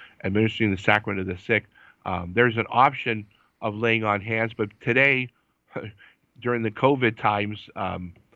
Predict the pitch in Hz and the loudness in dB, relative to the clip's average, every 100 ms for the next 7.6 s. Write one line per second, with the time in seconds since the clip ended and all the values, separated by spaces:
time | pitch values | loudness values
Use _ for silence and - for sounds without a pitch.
0 | _ _ _ _ - 90 104 120 113 104 | _ _ _ _ -8 -2 2 4 2 2
1 | 107 117 110 101 113 123 117 117 - 98 | 2 2 2 2 2 4 2 -2 -10 -12
2 | 92 - - _ _ _ - 113 - 110 | -12 -14 -20 _ _ _ -12 -4 -2 0
3 | - 110 101 110 123 113 - 104 - - | 0 0 -2 0 2 2 0 -4 -4 -16
4 | - _ 101 98 - 98 90 - 101 95 | -20 _ -4 -2 -2 -4 -4 -10 -12 0
5 | 104 98 104 101 98 95 101 _ _ _ | 2 2 0 0 0 -2 -4 _ _ _
6 | _ 101 101 98 - 110 107 107 98 - | _ 0 2 0 0 0 2 0 0 -2
7 | 104 110 107 113 127 117 | -6 -2 -2 2 2 2